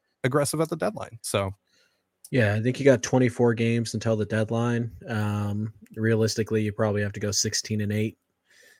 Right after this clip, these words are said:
Speaker 2: um, to give yourself a shot. Uh, unfortunately,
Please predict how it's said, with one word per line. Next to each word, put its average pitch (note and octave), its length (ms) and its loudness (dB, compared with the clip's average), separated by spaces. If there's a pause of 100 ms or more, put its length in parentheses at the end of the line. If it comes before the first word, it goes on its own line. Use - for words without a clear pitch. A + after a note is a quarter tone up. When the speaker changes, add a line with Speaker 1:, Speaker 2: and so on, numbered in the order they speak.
(200)
Speaker 2:
um, G#2 400 -4
to A2 100 -14
give A2 120 0
yourself G#2 300 -4
a G2+ 40 -6
shot. A2+ 420 -4 (600)
Uh, G#2 540 -4 (220)
unfortunately, A2+ 840 4